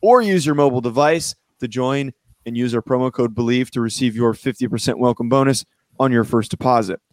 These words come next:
BetOnline, where the game starts. Guys, this running back group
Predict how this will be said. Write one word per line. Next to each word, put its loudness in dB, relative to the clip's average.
BetOnline, 4
where 4
the 0
game -4
starts. -6
Guys, 4
this 4
running 4
back 2
group 2